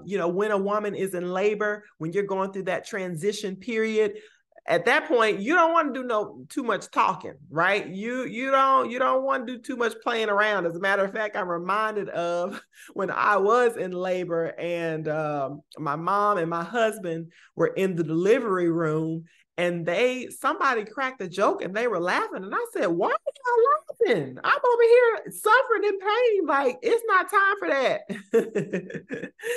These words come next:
Uh, and I can laugh at that now, but in the moment, absolutely no. I'm, I'm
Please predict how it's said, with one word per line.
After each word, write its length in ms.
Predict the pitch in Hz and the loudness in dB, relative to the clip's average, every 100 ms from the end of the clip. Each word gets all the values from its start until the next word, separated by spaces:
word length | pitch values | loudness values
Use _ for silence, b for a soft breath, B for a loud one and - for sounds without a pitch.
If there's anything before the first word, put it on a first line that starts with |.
| 494 415 320 330 - | -6 -8 -8 -6 0
Uh, 280 | 214 208 123 | 4 4 4
and 160 | 190 | 4
I 120 | 208 | 4
can 140 | 269 202 | 4 2
laugh 280 | 202 196 202 | 2 2 0
at 120 | 170 | 0
that 200 | 185 165 | 0 -2
now, 500 | 175 339 403 285 320 | -2 -2 0 0 -2
but 180 | 202 202 208 | -4 -6 -2
in 200 | 208 170 | -4 -2
the 140 | 151 | -6
moment, 720 | 147 151 220 453 311 185 170 - _ _ | -6 0 2 2 0 -2 -4 -8 _ _
absolutely 580 | 202 247 247 233 214 214 | -6 -4 -4 -2 0 -2
no. 380 | 247 294 180 - | 0 2 2 2
I'm, 300 | 170 196 190 | 2 0 -2
I'm 320 | - 190 196 | -2 -2 -2